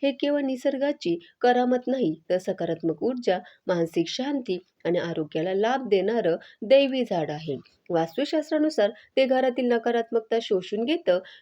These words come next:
ज्योतिषशास्त्रानुसार प्राप ग्रह-, पापग्रहांच्या दोषांपासून मुक्ती देतं आणि आयु-, आणि आयुर्वेदानुसार शरीर आणि मन दोन्ही आरोग्यदायी ठेवतो. म्हणूनच अंगणात, घराच्या गॅलरीत,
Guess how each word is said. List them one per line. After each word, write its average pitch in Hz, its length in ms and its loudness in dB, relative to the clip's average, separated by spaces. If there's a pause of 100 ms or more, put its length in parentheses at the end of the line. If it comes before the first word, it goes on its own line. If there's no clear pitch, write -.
ज्योतिषशास्त्रानुसार 196 1000 0 (280)
प्राप 277 360 2
ग्रह-, 240 240 0 (240)
पापग्रहांच्या 233 880 2
दोषांपासून 196 680 -2
मुक्ती 175 300 -4
देतं 185 380 2 (280)
आणि 156 240 2
आयु-, 156 300 2
आणि 220 320 2 (300)
आयुर्वेदानुसार 294 880 2 (220)
शरीर 302 400 2
आणि 180 220 -4
मन 208 280 0 (240)
दोन्ही 190 340 0
आरोग्यदायी 156 600 -2
ठेवतो. 233 520 -2 (280)
म्हणूनच 294 420 4
अंगणात, 240 380 0 (180)
घराच्या 170 480 -2
गॅलरीत, 214 440 0